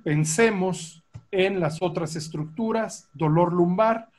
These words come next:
dolor irradiado hacia la espalda. No nos puede referir muy bien siempre todo esto, pero entonces podríamos estar cursando con patología renal,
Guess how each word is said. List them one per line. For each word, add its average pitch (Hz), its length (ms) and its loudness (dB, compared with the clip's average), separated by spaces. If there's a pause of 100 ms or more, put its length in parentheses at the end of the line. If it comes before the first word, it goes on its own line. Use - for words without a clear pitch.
(160)
dolor 175 360 6
irradiado 175 600 4
hacia 156 200 -6
la 143 60 -6
espalda. 208 640 0
No 190 240 0
nos 190 140 -2
puede 185 240 0
referir 165 400 -4
muy 170 200 -2
bien 160 260 -8
siempre 156 360 -10
todo 175 300 -6
esto, 185 380 -10 (340)
pero 233 160 2
entonces 185 460 -4
podríamos 165 500 -2
estar 156 300 -8
cursando 165 420 -6
con 151 160 -12
patología 143 540 -8
renal, 170 440 -4